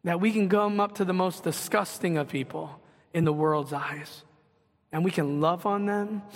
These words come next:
we can care for them, because that's what Jesus did for you and I. Let's pray.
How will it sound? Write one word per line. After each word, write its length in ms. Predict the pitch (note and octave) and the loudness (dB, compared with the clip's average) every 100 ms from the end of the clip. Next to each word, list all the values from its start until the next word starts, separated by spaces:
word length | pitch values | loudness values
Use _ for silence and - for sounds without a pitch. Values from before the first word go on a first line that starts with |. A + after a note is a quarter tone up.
| - - | -16 -6
we 80 | E3 | -4
can 220 | - C3+ | -4 -8
care 400 | - - F3+ F3 | -6 -2 0 0
for 180 | - F3 | -2 -2
them, 220 | E3+ E3 | 0 0
because 280 | D#3 D#3 B2+ | -2 -4 -4
that's 380 | D3+ F#3+ F#3+ - | -6 -6 -8 -4
what 240 | F#3+ D3+ | -4 -4
Jesus 720 | C#3 D#3 E3 D#3+ D3+ C#3 - - - - C#3 | -4 0 2 0 -2 -6 -8 -16 -20 -20 -2
did 540 | D3+ C#3+ B2+ B2 B2 - - - | 2 4 2 -2 -8 -14 -20 -10
for 120 | C#3 | -6
you 300 | C3+ C#3 C3+ | -2 0 0
and 120 | B2+ | -2
I. 200 | B2+ A#2+ | -4 -6
Let's 240 | A#2 C#3+ - | -4 -6 -6
pray. 320 | - C#3 | -16 -16